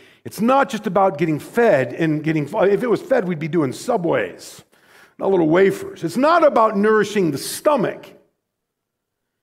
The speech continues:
It's about nourishing the soul. And that requires a kind of bread that can't be cooked in an oven. That requires the body of Christ and the ministry of the Spirit. The Lord's Supper is a covenantal meal,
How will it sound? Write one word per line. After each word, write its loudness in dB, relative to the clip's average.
It's -16
about 0
nourishing 0
the -2
soul. -2
And -2
that 0
requires 2
a 0
kind -2
of -8
bread 2
that -10
can't -4
be -12
cooked -8
in -6
an -6
oven. -2
That -8
requires -4
the -14
body -2
of -4
Christ -2
and -6
the -4
ministry -2
of -6
the -4
Spirit. -4
The -6
Lord's 2
Supper 0
is 0
a -2
covenantal 0
meal, 0